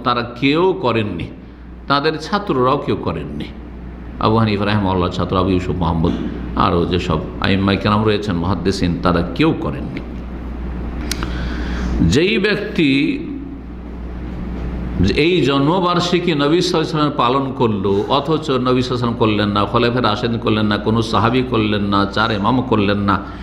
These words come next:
ইসলামে এর কোনো অস্তিত্ব নেই, তারা যেন এই কথা মনে করে যে নবী সাল্লাল্লাহু আলাইহি ওয়াসাল্লাম পুরোপুরি দিন আমাদের সামনে পৌঁছে দিয়ে যাননি, অসম্পূর্ণ রেখে দিয়ে গেছেন, আমরা এর মাধ্যমে সম্পূর্ণ করছি। তাহলে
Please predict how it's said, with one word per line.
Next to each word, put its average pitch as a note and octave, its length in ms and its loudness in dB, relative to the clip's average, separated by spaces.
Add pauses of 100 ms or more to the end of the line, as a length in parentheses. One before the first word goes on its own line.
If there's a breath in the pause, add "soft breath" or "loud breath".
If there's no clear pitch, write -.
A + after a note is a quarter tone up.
(360 loud breath)
ইসলামে C3+ 480 2
এর C3 120 -2
কোনো C3 260 0
অস্তিত্ব C3 540 -2
নেই, G#2 640 2 (720 loud breath)
তারা D#3 800 2
যেন C#3+ 320 0
এই C3+ 260 0
কথা D3 280 0
মনে F#3+ 280 0
করে C3 280 2
যে C3 60 2
নবী C3+ 40 -2
সাল্লাল্লাহু E3 240 -2
আলাইহি F#3+ 280 0
ওয়াসাল্লাম C3 480 0
পুরোপুরি F3 540 2
দিন B2 400 0
আমাদের B2+ 400 0
সামনে G#2+ 460 0
পৌঁছে C3+ 400 2
দিয়ে B2+ 160 2
যাননি, F2+ 280 0
অসম্পূর্ণ A2+ 600 0
রেখে D#2+ 200 -6
দিয়ে D#3+ 260 -6
গেছেন, C#3+ 220 -4 (680)
আমরা C3 260 2
এর B2+ 140 2
মাধ্যমে B2 300 0
সম্পূর্ণ D#2+ 540 -2
করছি। - 320 -8 (1040 loud breath)
তাহলে G#3 800 2